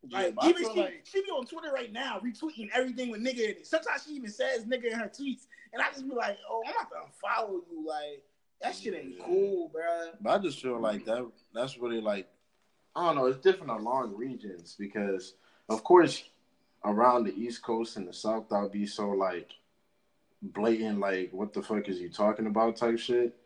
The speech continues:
Speaker 2: Mm.
Speaker 1: But I feel like, just from my knowledge of being on the West Coast,
Speaker 2: Yeah,
Speaker 1: that is
Speaker 2: Mexicans be
Speaker 1: kinda
Speaker 2: saying that shit.
Speaker 1: It's, and it's,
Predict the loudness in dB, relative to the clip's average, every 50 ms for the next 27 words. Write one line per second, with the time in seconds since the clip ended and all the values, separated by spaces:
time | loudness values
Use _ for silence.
0 | -18 -14 -12 -10 -10 -2 4 8 10 10 10 8 6 2 4 6 4 4 4 2
1 | -6 -12 _ _ _ _ _ _ _ _ _ _ _ _ -10 -6 -6 -6 -4 -4
2 | -4 -2 -2 0 0 -2 -2 -6 _ _ _ -12 -6 -4 -2 -2 -2 -2 -4 -6
3 | -8 -8 -6 -4 -4 -4 -4 -6 -6 -6 -6 -6 -6 -6 -6 -4 -4 -4 -4 -4
4 | -8 -10 -14 -18 _ _ 0 2 2 4 6 6 6 6 6 6 4 4 2 2
5 | 2 2 2 0 -2 -4 -4 -4 -4 -6 -6 -6 -8 -10 -10 -10 -10 -12 -4 2
6 | 4 4 4 4 0 0 2 4 6 6 6 6 4 -2